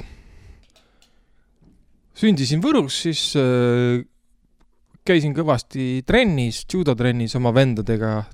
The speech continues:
Trenn oli neli päeva nädalas, seitse aastat käisin kokku. Öö, k-, käisime kolme vennaga kõik judotrennis. Öö, mina olin kõige vanem, a-, aga mul oli niimoodi, et, öö, järgmine vend minust, Kaur,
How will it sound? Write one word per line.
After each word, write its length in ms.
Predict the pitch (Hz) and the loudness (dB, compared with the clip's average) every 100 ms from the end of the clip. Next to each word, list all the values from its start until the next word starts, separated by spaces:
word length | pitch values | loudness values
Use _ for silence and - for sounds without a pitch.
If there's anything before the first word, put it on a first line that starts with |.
| - | -2
Trenn 340 | 143 139 117 | 2 2 2
oli 140 | 107 | -2
neli 240 | 127 151 120 | 0 0 0
päeva 240 | 113 110 | 0 0
nädalas, 460 | 160 190 120 110 113 | 0 0 0 -2 -6
seitse 300 | - 147 160 | -4 -2 0
aastat 260 | 151 - - | 0 -2 -6
käisin 300 | 117 113 113 | -6 -4 -4
kokku. 420 | 113 - - 110 - - - - - - - - | -4 -4 -6 -6 -6 -20 -20 -20 -20 -20 -20 -6
Öö, 840 | 117 107 107 110 107 107 104 104 | -2 0 0 -2 -2 -4 -4 -6
k-, 180 | - - - | -10 -20 -6
käisime 440 | 135 131 113 117 | 0 0 0 -4
kolme 320 | 147 190 151 | 0 2 2
vennaga 560 | 123 165 127 107 101 107 | 0 0 -2 -4 -4 -8
kõik 340 | - 151 - - | -2 -2 -4 -12
judotrennis. 800 | - 156 135 127 185 180 120 - - - - - _ - _ - | -10 -2 0 0 0 -2 -4 -8 -16 -18 -20 -20 _ -20 _ -10
Öö, 640 | 117 107 104 101 101 98 98 | -4 -2 -2 -2 -4 -6 -10
mina 240 | - 147 120 | -6 -2 0
olin 160 | 110 | -2
kõige 200 | 127 127 | -4 -2
vanem, 420 | 165 220 123 113 110 | 0 2 2 0 -4
a-, 480 | 107 - - - - - 131 120 | -8 -14 -20 -20 -20 -8 -2 0
aga 340 | 113 110 113 110 | 0 -2 -4 -4
mul 240 | 120 123 | -2 -2
oli 120 | 123 | -2
niimoodi, 360 | 120 135 127 110 | -2 -2 -2 -2
et, 140 | - - | -6 -6
öö, 360 | 113 110 107 110 | -4 -2 -2 2
järgmine 380 | 147 185 123 110 | 4 4 2 0
vend 300 | 120 113 101 | -2 -4 -6
minust, 440 | 127 120 110 - | -6 -6 -8 -12
Kaur, 460 | 120 143 160 113 104 | -4 -2 0 -2 -6